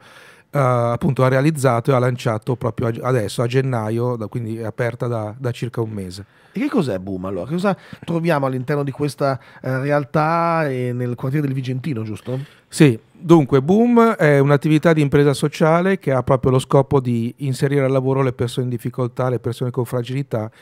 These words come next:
Speaker 1: e in particolare persone con disabilità, che è un po' la mission de-, della nostro, del nostro gruppo, Gruppo L'Impronta. È uno spazio molto bello perché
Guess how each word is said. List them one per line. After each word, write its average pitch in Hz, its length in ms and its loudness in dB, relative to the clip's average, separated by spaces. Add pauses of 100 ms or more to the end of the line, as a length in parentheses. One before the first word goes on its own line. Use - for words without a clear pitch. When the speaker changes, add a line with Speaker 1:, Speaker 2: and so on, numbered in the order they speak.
(360)
Speaker 1:
e 147 80 -4
in 131 80 -2
particolare 131 580 0
persone 127 480 -2
con 113 180 -6
disabilità, 110 720 -8 (280)
che - 120 0
è - 20 4
un 135 100 0
po' 139 180 6
la 135 120 2
mission 131 440 -2
de-, 117 220 -2
della 113 180 -2
nostro, 117 380 -2
del 117 160 0
nostro 120 260 0
gruppo, 117 340 0
Gruppo 113 260 -4
L'Impronta. 107 580 -10 (560)
È 160 160 6
uno 175 180 6
spazio 151 760 2
molto 147 340 4
bello 139 500 4
perché 117 460 -4